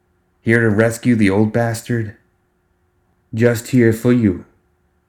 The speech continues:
"Oh, how nice," Wraithford grinned.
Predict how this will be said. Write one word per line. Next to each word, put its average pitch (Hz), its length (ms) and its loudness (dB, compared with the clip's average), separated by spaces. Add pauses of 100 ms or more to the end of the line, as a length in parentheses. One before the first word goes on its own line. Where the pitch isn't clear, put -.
(320)
"Oh, 104 440 2
how 101 420 -2
nice," 92 800 -4 (180)
Wraithford 90 460 -4
grinned. 85 400 -6